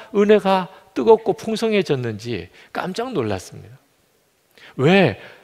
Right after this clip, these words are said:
어, 자연 속에서 하나님의 창조의 흔적을 찾아보는 여행을 하는데 기도가 왜 그렇게 뜨겁지요? 왜 그렇게 찬양 소리가 커지지요? 아니, 창조과학 탐사 여행이 끝났는데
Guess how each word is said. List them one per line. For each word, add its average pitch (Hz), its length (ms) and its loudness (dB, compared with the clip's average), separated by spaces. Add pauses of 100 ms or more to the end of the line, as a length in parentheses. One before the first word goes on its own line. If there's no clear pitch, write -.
(260)
어, 113 380 -10
자연 180 360 2
속에서 175 380 2
하나님의 175 520 2
창조의 180 520 2
흔적을 170 440 2
찾아보는 165 580 0
여행을 143 340 2
하는데 127 540 0 (240)
기도가 208 420 0
왜 113 220 4
그렇게 214 260 0
뜨겁지요? 180 600 -2 (760)
왜 175 200 6
그렇게 247 280 -4
찬양 233 540 -6
소리가 226 400 -6
커지지요? 220 640 -6 (1700)
아니, 160 220 2 (260)
창조과학 196 800 4
탐사 185 420 0
여행이 175 300 0
끝났는데 175 920 -2